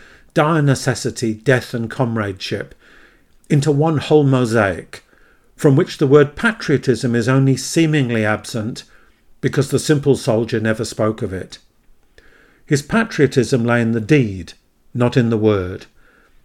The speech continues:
It consisted simply in the fact of his presence at the front. For him, that was enough. He cursed and swore at the war, but he fought on,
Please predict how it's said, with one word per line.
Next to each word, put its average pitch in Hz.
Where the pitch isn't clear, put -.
It 147
consisted 143
simply 190
in 160
the 151
fact 151
of 135
his 135
presence -
at -
the -
front. 90
For -
him, 180
that 143
was 127
enough. 107
He 131
cursed 165
and 107
swore 165
at 165
the 135
war, 117
but 117
he 117
fought 131
on, 95